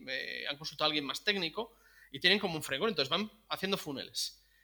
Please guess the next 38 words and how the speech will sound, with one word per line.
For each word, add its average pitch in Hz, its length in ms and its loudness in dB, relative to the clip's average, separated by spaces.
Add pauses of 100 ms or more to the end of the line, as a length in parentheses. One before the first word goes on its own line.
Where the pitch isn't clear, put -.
(180)
Eh, 156 120 2
funnel 262 520 6
de 202 100 10
programadores 185 380 6
de 185 60 6
Golang, 156 480 4
no, 196 260 0
pero 143 160 -2
bueno, 208 200 2
igual 196 180 0
una 254 140 -4
persona 233 420 4
que 160 80 -4
lleva 202 260 0
tres, - 540 2
cinco 214 380 2
años 208 240 6
en 165 60 -2
la 156 40 0
última 196 260 2
posición 202 200 -2
de 190 80 2
actualizado 196 320 0
en 196 60 2
LinkedIn 214 380 2 (220)
y - 60 0
ha 175 100 4
pasado, 202 260 4
ha 160 80 0
podido 208 200 4
pasar - 180 0
a 190 60 4
Golang 208 380 4
o 160 120 -6
quiere 208 220 4
pasar 190 220 0
a 175 40 4
Golang, 180 400 4